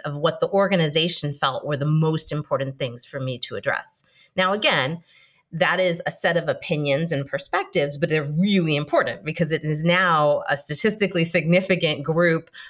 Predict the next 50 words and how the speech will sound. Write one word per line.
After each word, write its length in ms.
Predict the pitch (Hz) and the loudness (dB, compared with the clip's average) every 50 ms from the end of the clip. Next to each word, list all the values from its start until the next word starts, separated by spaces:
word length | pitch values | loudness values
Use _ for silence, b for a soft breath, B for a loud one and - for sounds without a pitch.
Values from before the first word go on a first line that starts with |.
| B B | B B
of 160 | 160 151 - | -2 -2 0
folks 280 | - 170 160 151 - - | 0 0 0 0 -4 -4
who 140 | - 170 147 | -4 -2 -2
have 140 | 139 139 | -2 0
been 380 | 139 165 156 156 156 156 156 147 | 0 2 2 2 2 0 0 -2
in 240 | - - 165 156 156 | -2 0 0 0 2
the 80 | 151 | 2
organization 680 | 139 143 147 147 143 143 139 - 127 127 - - 139 131 | 2 2 0 0 0 -2 0 0 -2 -2 -4 -6 -12 -12
for 180 | - - 135 131 | -8 -4 -4 -2
a 60 | 143 | 0
while. 420 | 165 190 196 196 156 120 117 - B B B B B B 190 | 2 4 4 4 4 2 -2 -4 B B B B B B -4
I 140 | 208 220 | -2 -2
was 180 | 233 233 220 190 | -2 -2 0 2
then 180 | 196 180 175 - | 0 0 0 0
able 300 | - 165 160 160 156 143 | -2 -2 0 0 -2 -2
to 200 | - - - 165 | -2 -4 -4 -2
apply 680 | 143 139 - - - 156 143 139 139 139 139 139 139 139 b b b b b - | -2 -2 -4 -4 -2 0 2 2 2 4 2 2 0 -2 b b b b b -6
looking 400 | 160 175 180 - 175 165 160 143 | -2 -2 0 0 0 0 2 2
at, 140 | 143 143 156 | 0 2 0
okay, 240 | 170 170 - - 143 | -2 0 0 -2 -2
here 240 | - 214 208 202 | 0 0 2 4
are 80 | 190 180 | 2 2
the 100 | - 143 | 0 -2
five 380 | - - - 143 135 147 147 147 | -6 -2 0 0 0 0 0 -4
or 60 | 143 | -6
six 300 | - - 127 - - - | -6 -6 -10 -10 -10 -6
things 340 | - 156 143 143 143 143 139 | -4 -2 -2 -2 -2 -2 -2
that 240 | 135 123 - - - _ _ _ _ _ _ - | 0 0 -2 -4 -8 _ _ _ _ _ _ -8
the 160 | 147 143 175 175 | -4 -2 0 2
organization 800 | 170 170 160 156 147 143 143 143 156 170 214 208 - 180 160 147 | 2 2 2 2 0 0 0 2 2 2 2 0 -2 -4 -4 -2
believes 420 | 147 139 139 139 135 135 131 135 | -2 -2 -2 -2 -2 -2 0 0
are 80 | 143 135 | 0 0
most 300 | 139 135 131 131 - - | 2 0 0 0 -2 -4
critical 420 | - 147 135 151 - - 180 180 | -2 -2 -2 0 0 0 0 0
for 160 | 175 - 139 | 0 0 0
us 160 | 135 147 - | 0 0 -2
to 160 | - - 160 143 | -4 0 0 0
address 380 | 139 139 139 135 165 165 - | 2 2 0 0 0 -2 -6
within 260 | 170 165 170 160 151 | -6 -4 -2 -2 -2
marketing. 460 | 151 147 139 170 170 - 226 262 269 - | 0 2 2 2 0 0 0 0 0 0
And 160 | - 240 262 | 0 0 0
then 100 | 294 302 | 2 2
I 60 | 311 | 2
was 140 | 285 277 - | 2 2 2
able 240 | 247 233 196 214 196 | 0 -2 -2 -2 0
to 80 | 202 196 | 0 0
apply 340 | 175 170 - - 185 175 | 0 0 0 0 0 2
my 180 | 175 175 160 165 | 2 2 0 0
prior 400 | 170 - - 190 180 180 175 160 | -2 0 0 2 2 4 2 2
experiences, 920 | - - - - - 262 269 254 226 202 180 175 170 170 - 160 156 - | -2 -4 -8 -8 -2 0 0 2 2 2 2 2 0 -2 -4 -6 -6 -6